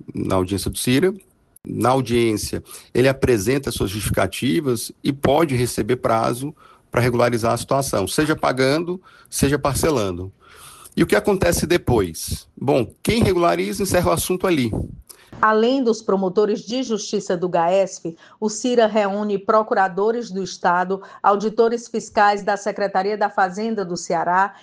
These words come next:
Speaker 2: e delegados da Delegacia de Combate aos Crimes contra a Ordem Tributária. André Silvestre, promotor de justiça e coordenador do gaesf,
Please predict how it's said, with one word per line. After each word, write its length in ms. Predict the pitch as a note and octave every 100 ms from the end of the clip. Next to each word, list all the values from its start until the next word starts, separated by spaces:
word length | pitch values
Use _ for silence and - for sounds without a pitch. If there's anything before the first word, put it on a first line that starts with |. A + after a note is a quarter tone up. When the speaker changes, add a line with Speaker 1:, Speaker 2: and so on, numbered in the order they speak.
| _ -
Speaker 2:
e 80 |
delegados 800 | F#3+ A3+ A#3 F#3+ F#3+ G3+ G3 F#3+
da 180 | F3+ F#3+
Delegacia 720 | F3+ G#3+ A3+ G#3 F#3+ - A3+
de 140 | G3+ G#3+
Combate 560 | G#3+ F#3+ F3+ F#3 F3+
aos 200 | F#3 F3+
Crimes 460 | - G3+ G#3 G3+ -
contra 460 | - A#3+ C#4 C4+
a 80 | A3
Ordem 340 | G3 A3+ G#3 A3
Tributária. 840 | A3 G3+ B3 A3+ E3+ E3 E3 E3+ _ - - -
André 320 | F#3+ G3+ G3
Silvestre, 680 | G3 F3+ F3 F#3+ F3+ - F3+
promotor 540 | F3 G3 G3 G3 A3+
de 100 | G#3+
justiça 600 | F#3+ G3 F#3 G#3+ G3 A3
e 120 | A#3
coordenador 760 | C4 - G#3+ F#3 F3 E3+ G#3 A3+
do 100 | F#3
gaesf, 720 | F3 E3+ F#3+ G3+ G3 -